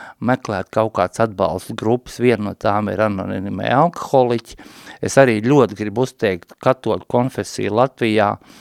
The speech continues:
lai gan, Tom, tu teici, kad, ā, Lietuva ir katoļu zeme, to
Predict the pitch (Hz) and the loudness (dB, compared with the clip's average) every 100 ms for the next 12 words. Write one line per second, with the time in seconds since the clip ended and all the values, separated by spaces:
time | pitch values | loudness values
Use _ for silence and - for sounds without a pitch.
0 | - - 113 113 110 101 95 - _ _ | -20 -2 2 2 0 -2 -4 -12 _ _
1 | _ _ - - - 113 107 110 110 - | _ _ -12 -10 -4 -2 0 -2 -6 -2
2 | 110 98 - - 98 101 101 98 101 98 | 0 0 -4 -6 -4 0 0 0 -2 -2
3 | 101 98 131 143 - 110 104 98 - 120 | -2 2 4 4 2 -2 -2 -4 -2 -2
4 | - 104 104 98 113 101 95 - 120 | -2 -2 -2 -2 -2 -2 -6 -4 -2